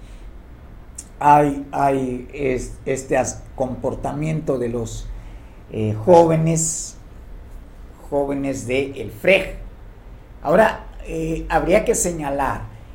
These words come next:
eh, se trata de, eh,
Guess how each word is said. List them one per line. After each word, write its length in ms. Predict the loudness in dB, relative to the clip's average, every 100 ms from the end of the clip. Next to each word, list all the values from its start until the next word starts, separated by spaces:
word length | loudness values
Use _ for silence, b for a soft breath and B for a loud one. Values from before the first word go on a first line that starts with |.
| B B -8
eh, 480 | -4 0 0 -2 -6 -8
se 300 | -2 2 2
trata 840 | 4 8 8 8 6 6 6 -4 -14 -16 -16 -12 -6
de, 640 | 4 8 10 12 10 4 -12 -16 -16 -14 -6
eh, 420 | -4 -2 -4